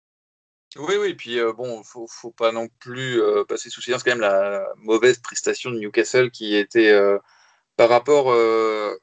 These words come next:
à, à ses prestations combatives, euh, qu'on a pu voir à Liverpool, euh,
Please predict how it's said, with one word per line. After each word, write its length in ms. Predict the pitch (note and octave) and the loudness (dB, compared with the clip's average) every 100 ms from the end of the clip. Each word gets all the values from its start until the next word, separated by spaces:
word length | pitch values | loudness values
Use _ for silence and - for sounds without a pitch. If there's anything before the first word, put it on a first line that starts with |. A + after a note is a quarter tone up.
| _ _ | _ _
à, 280 | A2 G#2+ F#2 | -8 -8 -8
à 40 | |
ses 160 | A#2 C3+ | -12 -12
prestations 480 | C3 B2+ B2+ - C3+ | -10 -6 -6 -6 -10
combatives, 720 | - C3 C3 - C#3+ D3 B2+ | -4 0 0 0 -8 -6 0
euh, 340 | A2+ G#2+ G#2+ G#2 _ _ _ _ _ - | 0 0 -4 -8 _ _ _ _ _ -6
qu'on 100 | A#2 | -2
a 60 | |
pu 140 | A#2 B2 | -2 -2
voir 260 | A#2 C3 | 2 2
à 80 | A#2 | 0
Liverpool, 680 | A2 G#2+ A2+ - C3 C3 B2 | -6 -6 -8 -10 -10 -8 -2
euh, 680 | G#2+ G#2 G2+ G2+ G2+ G2+ | -2 -2 -6 -10 -12 -16